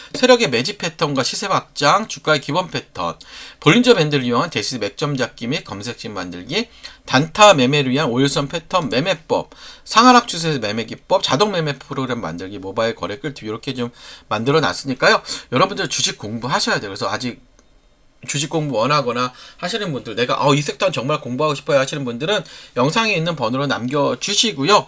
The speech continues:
어, 제가 이걸 돈을 받거나 그러진 않아요. 그냥 바로 문자로 링크 전송해 드리도록 할게요.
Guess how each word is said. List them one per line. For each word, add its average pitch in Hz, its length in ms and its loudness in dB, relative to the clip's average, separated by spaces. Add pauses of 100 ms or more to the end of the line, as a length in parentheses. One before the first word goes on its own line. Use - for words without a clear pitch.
(420)
어, - 300 8
제가 233 200 6
이걸 170 280 -2
돈을 233 260 4
받거나 123 320 -4
그러진 110 240 -12
않아요. - 240 -16
그냥 131 220 -4
바로 117 240 -6
문자로 123 420 -2
링크 117 260 -4
전송해 123 360 -4
드리도록 110 280 -10
할게요. 165 380 0